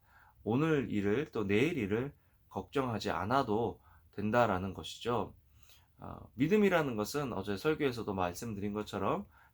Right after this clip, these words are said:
기억하는 것입니다. 예수님께서 행하신 일을 기억할 때,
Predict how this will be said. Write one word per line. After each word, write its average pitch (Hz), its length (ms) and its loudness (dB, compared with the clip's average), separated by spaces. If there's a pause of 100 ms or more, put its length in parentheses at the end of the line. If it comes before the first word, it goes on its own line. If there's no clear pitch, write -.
기억하는 139 600 0
것입니다. 95 580 -6 (420)
예수님께서 131 640 0
행하신 151 480 0
일을 104 340 -4
기억할 143 600 0
때, 123 340 -2